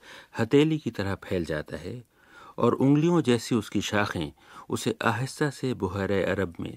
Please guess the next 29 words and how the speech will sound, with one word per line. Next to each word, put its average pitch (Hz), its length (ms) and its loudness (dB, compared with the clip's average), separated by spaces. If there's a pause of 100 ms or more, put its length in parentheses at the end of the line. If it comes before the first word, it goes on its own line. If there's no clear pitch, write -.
چوا 92 320 2
دیتی - 280 -10
ہیں۔ - 140 -20 (1040)
میں 127 140 4
جس 104 240 -4
روز 92 160 2
سجاول 87 380 -4
پہنچا، 80 400 -6 (640)
ملک 147 300 6
میں 139 160 2
انتخابات 104 720 2 (480)
اور 131 400 6
جمہوریت 123 520 2
کے 92 100 -4
قیام 95 340 -2
کو 85 280 -4
سات 90 420 -6
آٹھ 101 320 -4
مہینے 85 400 -10
گزر 87 200 -4
چکے - 360 -12
تھے۔ - 160 -16 (680)
بات 131 420 -2
پرانی 87 400 0
ہو 82 100 -6
چکی - 320 -14
تھی - 180 -10 (640)
اور 123 200 6
توقعات 131 760 2